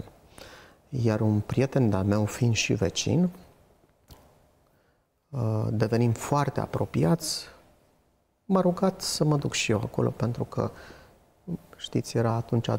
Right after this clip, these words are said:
școala duminicală. Și m-a impresionat foarte mult, uh, activitățile de acolo, uh,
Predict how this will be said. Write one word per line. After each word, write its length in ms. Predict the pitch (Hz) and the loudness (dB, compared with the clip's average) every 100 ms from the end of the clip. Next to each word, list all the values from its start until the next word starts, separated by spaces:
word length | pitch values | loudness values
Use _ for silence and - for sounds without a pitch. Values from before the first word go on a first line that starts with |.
| - | -4
școala 420 | - - - 110 | -14 -6 -2 0
duminicală. 920 | 107 113 117 120 117 - 95 - 110 110 - _ _ _ - 156 147 | 0 2 2 2 0 -2 -4 -2 -4 -8 -14 _ _ _ -14 -8 -8
Și 600 | - - - - 135 - - _ _ - _ _ _ _ - | -8 -8 -6 -2 -2 -4 -8 _ _ -20 _ _ _ _ -2
m-a 140 | 143 | 4
impresionat 500 | 160 156 165 - 190 | 4 4 0 4 2
foarte 500 | - - 240 117 - | 2 0 2 2 0
mult, 400 | 98 98 101 - | 0 2 0 -2
uh, 100 | 110 107 107 113 - | 0 0 0 -2 -6
activitățile 840 | - - 110 107 - 127 - 110 | -8 -2 0 2 2 0 0 0
de 100 | 107 | 0
acolo, 600 | 110 - 113 110 110 110 - - - - | -2 -4 -2 0 0 -2 -6 -16 -20 -8
uh, 240 | - 104 | -4 -2